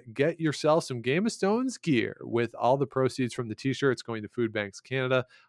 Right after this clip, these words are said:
all the proceeds from the other products going to the Sandra Schmirler Foundation. We are matching those, and we'll have a full update on how much was donated in our first episode in twenty twenty-two. We have the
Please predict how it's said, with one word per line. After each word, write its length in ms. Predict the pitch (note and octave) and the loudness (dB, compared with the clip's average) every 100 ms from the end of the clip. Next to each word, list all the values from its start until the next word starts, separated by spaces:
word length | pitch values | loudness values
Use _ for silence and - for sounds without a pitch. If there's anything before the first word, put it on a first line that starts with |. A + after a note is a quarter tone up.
| - | -4
all 100 | A2 | -4
the 60 | |
proceeds 400 | G#2+ A#2 - A2+ | 0 0 0 -4
from 140 | - A2 | -4 -8
the 120 | A2+ | 0
other 240 | B2+ E3 | 4 4
products 480 | D3 G2+ G2 F#2 - - _ _ | 4 2 2 0 -6 -20 _ _
going 420 | A#2 G#2+ G#2+ G2+ - | 0 2 0 -4 -4
to 140 | A2+ | -4
the 80 | G2 | -2
Sandra 380 | - A2+ A2 G2+ | -2 -2 -2 -6
Schmirler 400 | - B2 B2 A#2+ | -4 0 2 2
Foundation. 640 | A#2 A2 G#2+ G#2 A2 G2 | 2 2 2 0 -2 -6
We 180 | G#2 A#2+ | -2 -2
are 260 | G2+ G2 F#2 | 0 -2 -4
matching 640 | F#2 A2+ D3+ - G#2 E2+ - - _ - | -4 -4 -2 -4 -4 -6 -14 -20 _ -4
those, 380 | G#2 G2+ A#2+ | 0 2 2
and 80 | A2 | 0
we'll 80 | G2+ | -2
have 160 | G2+ F#2+ | -2 -4
a 80 | |
full 320 | F2+ - A#2 A#2 | -4 0 2 2
update 440 | G#2+ - G#2+ G#2+ - _ _ - | -2 0 -2 -2 -6 _ _ -8
on 420 | G#2 G2 G2 G2 _ _ _ _ _ | -4 -4 -8 -12 _ _ _ _ _
how 240 | - G#2+ C#3+ | -6 0 2
much 400 | C3+ C3+ - - | 4 2 0 -2
was 320 | A#2+ A#2+ A2 | 2 2 2
donated 680 | A#2 C#3 F3 G#2+ G#2 G#2+ G#2+ | 2 4 4 2 0 -2 -2
in 120 | A#2 A2 | -4 -2
our 160 | G#2 | -4
first 320 | - C3 A#2+ | 0 0 2
episode 440 | A#2+ A2 G#2+ A2+ G#2+ | 0 2 2 4 2
in 200 | G2+ G2+ | -4 -8
twenty 480 | - A#2 A2+ G#2+ - | -6 -4 -2 -4 -10
twenty-two. 720 | - A2+ G2+ - - C3 G#2+ | -8 -6 -6 -8 -4 0 0
We 180 | F#2 F#2+ | -2 -6
have 180 | F#2+ F2+ - - F#2 | -6 -8 -14 -20 -14
the 180 | G2 | -12